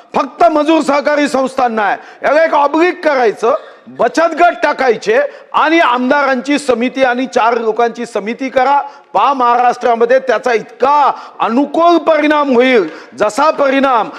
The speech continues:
लाडक्या बहिणींचा झाला, तसाच चांगला शुभ परिणाम होईल.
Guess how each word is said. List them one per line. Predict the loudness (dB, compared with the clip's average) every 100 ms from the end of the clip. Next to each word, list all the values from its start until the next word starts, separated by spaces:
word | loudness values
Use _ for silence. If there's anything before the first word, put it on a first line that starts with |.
| -4
लाडक्या | 0 2 2 0 -2 2
बहिणींचा | 2 2 2 2 0 0
झाला, | 2 4 4 2 -2 -12 -4
तसाच | -4 0 -2 -2
चांगला | -4 0 2 2
शुभ | 0 -2 0
परिणाम | 0 0 -2 -2 0
होईल. | 2 2 2